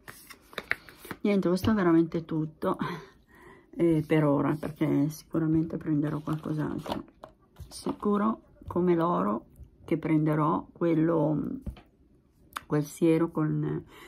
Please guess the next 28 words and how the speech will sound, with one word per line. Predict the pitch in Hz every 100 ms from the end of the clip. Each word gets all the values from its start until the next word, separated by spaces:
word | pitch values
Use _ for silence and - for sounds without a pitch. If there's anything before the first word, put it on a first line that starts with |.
| -
le | -
foglioline | 160 165 170 165 160 160 160
di, | 147 151 147 143 143 - 165 160 - - _ _ - - - - - - - - - _ _ - -
di | 156
rosa | 151 147 147
dentro, | 143 147 147 147 160 - - - -
che | - 160
è | 147
un | 147 156
siero | - 156 151
primer, | 156 143 143 143 - 156
quindi | - 151 - - - -
mi | 165
int-, | 160 156 - -
mi | 170
incuriosisce, | 165 160 170 156 147 - - -
ecco. | - - - - _ - - - - - - - - -
Questi | - - 190
due | 196 190
rossetti | 196 - 208 -
sono | - 180
calamitati. | 180 175 185 185 185 190 202 - 254 - - - - - - -
<laughs> | - - - - - - - - - - - -
Va | - 202
bene, | 190 175 180
questo | 196 202 196
è | 196
tutto. | 214 233 - 277 269